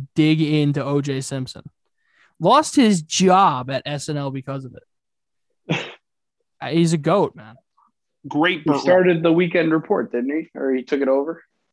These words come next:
Speaker 1: He
Speaker 2: Yeah,
Speaker 1: took
Speaker 2: he
Speaker 1: over
Speaker 3: in the
Speaker 1: Weekend
Speaker 3: nineties?
Speaker 1: Update.
Speaker 2: Weekend Update's been
Speaker 3: Yeah.
Speaker 2: going on since the
Speaker 3: Weekend
Speaker 2: seventies.
Speaker 3: Update.
Speaker 1: Since the seventies. I had Chevy Chase was the first one, but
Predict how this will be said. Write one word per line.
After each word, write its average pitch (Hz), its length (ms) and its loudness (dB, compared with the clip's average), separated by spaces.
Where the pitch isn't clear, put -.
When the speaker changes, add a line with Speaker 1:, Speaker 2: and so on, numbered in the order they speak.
Speaker 1:
He - 60 -2
Speaker 2:
Yeah, 143 120 2
Speaker 1:
took 135 100 0
Speaker 2:
he 190 60 0
Speaker 1:
over 180 240 2
Speaker 3:
in 156 40 -2
the 165 60 0
Speaker 1:
Weekend 156 220 -2
Speaker 3:
nineties? 156 180 -4
Speaker 1:
Update. 113 220 -14
Speaker 2:
Weekend 190 320 -2
Update's 147 380 -2
been 139 80 -2
Speaker 3:
Yeah. 131 60 -4
Speaker 2:
going 131 180 -4
on 123 160 -10
since 123 180 -12
the 123 60 -10
Speaker 3:
Weekend 110 80 -12
Speaker 2:
seventies. - 100 -16
Speaker 3:
Update. - 200 -20
Speaker 1:
Since 160 160 -14
the 147 60 -16
seventies. 135 480 -10
I 147 40 -10
had 151 100 -12
Chevy 147 240 -8
Chase 151 260 -8
was - 80 -20
the - 80 -20
first 135 320 -12
one, - 160 -20
but - 140 -20